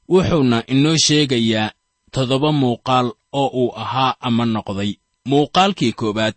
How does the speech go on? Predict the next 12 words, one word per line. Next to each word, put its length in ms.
waa 200
markii 420
uu 180
beerta 380
Getsemane 840
ugu 240
muuqday 520
Maryantii 560
reer 200
Magdala. 480
Muuqaalkii 600
labaadna 640